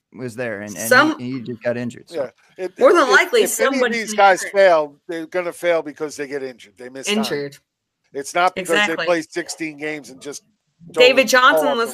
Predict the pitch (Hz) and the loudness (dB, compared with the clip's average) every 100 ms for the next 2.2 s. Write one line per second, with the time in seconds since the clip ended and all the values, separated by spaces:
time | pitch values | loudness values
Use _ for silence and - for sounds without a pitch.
0 | - 294 208 220 190 190 180 165 - _ | -2 -2 -2 0 0 0 -2 -6 -12 _
1 | 165 _ _ _ 190 208 226 262 262 190 | -20 _ _ _ -6 -2 -2 -2 -4 -6
2 | 190 196 | -8 -12